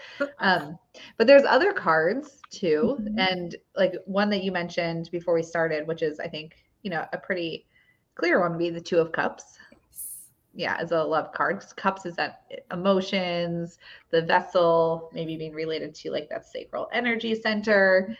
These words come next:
Speaker 1: um, very fertile. And in the Two of Cups, we have the two people sort of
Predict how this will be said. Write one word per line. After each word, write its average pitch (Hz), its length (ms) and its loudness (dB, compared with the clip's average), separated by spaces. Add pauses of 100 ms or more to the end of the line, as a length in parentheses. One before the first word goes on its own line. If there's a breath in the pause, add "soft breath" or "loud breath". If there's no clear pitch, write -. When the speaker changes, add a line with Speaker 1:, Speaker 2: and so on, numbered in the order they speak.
(380 loud breath)
Speaker 1:
um, - 340 -4 (540)
very 151 180 0
fertile. 208 580 6 (300 loud breath)
And 170 140 -4
in 165 80 -4
the 160 60 -8
Two 170 160 -2
of - 80 -8
Cups, - 280 -4
we 170 80 -4
have 156 160 0
the 156 60 -10
two - 160 -14
people - 260 -12
sort - 240 -10
of - 140 -6